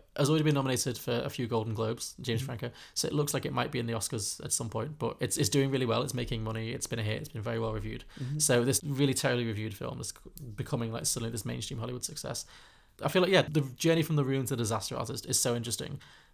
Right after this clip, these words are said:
Speaker 1: I think it's his own film.
Speaker 2: Yeah.
Speaker 1: I'd like to watch that film.
Speaker 2: I'd like to see something where they proper go into the depths of how they made The Disaster Artist
Speaker 1: Mm.
Speaker 2: and then where they go from there. And so they're sort of going three films deep, and then at some point near the end of that film, whoever's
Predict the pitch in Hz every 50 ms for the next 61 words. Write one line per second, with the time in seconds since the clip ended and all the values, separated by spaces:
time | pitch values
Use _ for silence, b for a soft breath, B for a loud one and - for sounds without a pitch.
0 | B _ _ - - - 139 131 107 135 117 110 104 101 98 - 131 - 135 -
1 | - - - 151 139 - - - - - - - - - - - - - - -
2 | 147 - - _ _ - 156 160 175 156 - 147 - - 151 143 - 147 135 -
3 | 139 127 127 127 123 127 123 120 117 b b b b b b b b b - _
4 | _ _ _ - 151 143 - - - 139 135 131 120 127 127 127 110 139 120 -
5 | - - - - - - - - 139 139 139 139 131 127 123 123 127 123 123 123
6 | - 120 120 117 120 120 120 113 - - 127 120 120 117 113 - 123 120 117 -
7 | - - - - - 131 123 113 110 107 - _ _ - 127 123 120 120 117 117
8 | 120 - - 127 127 127 120 120 120 123 120 120 113 - - 113 113 113 120 123
9 | 123 120 117 117 117 110 - B B B B B B B _ - - 123 - 131
10 | 123 117 113 - - 143 - - 123 120 110 - - 131 143 139 131 - - 127
11 | 123 120 120 - - - 135 131 131 131 - b b b b b b b - 127
12 | 120 120 117 117 117 - - 131 123 117 - 131 123 123 123 B B B B -
13 | 135 131 131 120 123 127 135 139 127 123 127 127 139 139 - 135 127 127 123 123
14 | 120 135 143 139 127 123 117 - -